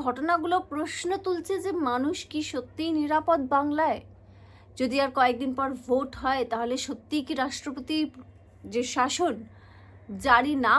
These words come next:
করে যদি ভোট হয়, তাহলে কি রক্তগঙ্গা বইবে? এই প্রশ্নগুলো এখন আম জনতা তুলছে।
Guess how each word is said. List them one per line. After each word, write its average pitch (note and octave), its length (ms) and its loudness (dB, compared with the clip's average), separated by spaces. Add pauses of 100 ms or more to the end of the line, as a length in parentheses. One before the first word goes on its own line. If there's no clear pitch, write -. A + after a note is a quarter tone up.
করে D#4 160 -2
যদি C4+ 200 -2 (140)
ভোট C#4+ 240 -2 (100)
হয়, D#4+ 280 0
তাহলে C#4+ 280 -4
কি F4 60 -2 (140)
রক্তগঙ্গা E4 720 2
বইবে? E4 320 -4 (220)
এই E4+ 60 2 (100)
প্রশ্নগুলো F#4+ 600 -2
এখন F#4 140 -4 (100)
আম E4 140 -2
জনতা D#4+ 420 -4
তুলছে। A3+ 340 -8